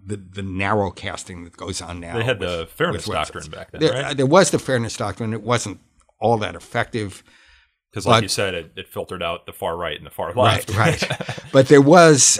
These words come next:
Speaker 1: I, I think it's, it, it's correct to say, um, there was less of a problem with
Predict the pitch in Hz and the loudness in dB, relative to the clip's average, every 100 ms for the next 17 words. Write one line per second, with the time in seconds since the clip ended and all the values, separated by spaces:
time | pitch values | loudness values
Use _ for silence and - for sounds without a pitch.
0 | - 120 _ 127 127 196 208 104 - - | -4 -12 _ 0 0 2 0 0 -4 -6
1 | - _ - - - 101 - - 113 98 | -8 _ -16 -14 -8 -8 -8 -2 0 0
2 | - 98 - 98 90 90 95 - 101 90 | -2 -8 -6 -6 -6 -8 -10 -8 -8 -6
3 | 90 90 92 - 110 107 110 - 101 117 | -8 -10 -16 -14 -6 -4 -4 -6 -2 2
4 | 123 - 101 95 - 101 101 95 95 92 | 2 0 -6 -10 -10 -8 -6 -6 -10 -12
5 | - - 98 90 101 - | -16 -18 -10 -10 -10 -16